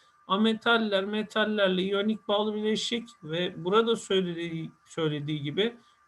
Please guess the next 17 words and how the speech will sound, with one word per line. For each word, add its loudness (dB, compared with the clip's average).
elektron 0
alışverişiyle -4
ne -4
yaparlar? 0
Bileşik -2
oluştururlar. 0
Türler 4
arası 2
etkileşimler -2
kısmından -2
bunu 2
biliyoruz. -2
Bu 0
nedenle 2
arkadaşlar -2
hangileri 0
doğrudur 2